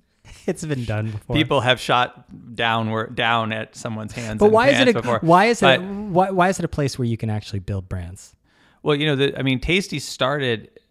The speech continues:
Speaker 2: not because, um, we had this idea of Tasty the way it is now. Tasty started 'cause Facebook was making a big push into video, and they wanted video to appear in newsfeed. And we immediately noticed that,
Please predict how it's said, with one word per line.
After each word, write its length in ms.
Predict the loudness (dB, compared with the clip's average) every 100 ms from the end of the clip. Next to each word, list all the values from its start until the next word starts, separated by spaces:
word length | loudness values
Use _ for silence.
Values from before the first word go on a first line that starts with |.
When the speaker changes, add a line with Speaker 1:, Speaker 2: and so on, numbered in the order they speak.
| _
Speaker 2:
not 360 | -8 0 0 0
because, 720 | -6 -2 0 0 -2 -8 -20 _ _ _
um, 380 | -6 -6 -4 -8 -12 _ _ _ -12
we 580 | -6 -4 -2 -4 -8 _ _ _
had 260 | -4 0 0
this 260 | -2 -8 -12
idea 440 | -10 -6 -2 -2 -2 -6
of 280 | -12 -14 _ -8
Tasty 380 | -6 -6 -6 -8
the 80 |
way 120 | -6 -6
it 60 |
is 140 | -8 -8
now. 440 | -6 -6 -8 -10
Tasty 320 | -8 -8 -8 -8
started 340 | -6 -6 -6
'cause 200 | -10 -8
Facebook 480 | -6 -6 -8 -12 -8
was 300 | -8 -6 -8
making 260 | -10 -10
a 60 | -10
big 180 | -12 -12
push 260 | -12 -12
into 160 | -14 -16
video, 640 | -10 -8 -6 -6 -6 -8 -12 _ _ _ _ _ _
and 300 | -8 -6 -6
they 40 | -6
wanted 260 | -6 -6
video 200 | -6 -8
to 60 | -8
appear 240 | -8 -8
in 100 | -6
newsfeed. 460 | -6 -6 -6 -6 -6
And 160 | -6 -4
we 120 | -2
immediately 460 | 0 0 0 0 0
noticed 420 | 2 4 2 0
that, 380 | 0 0 -4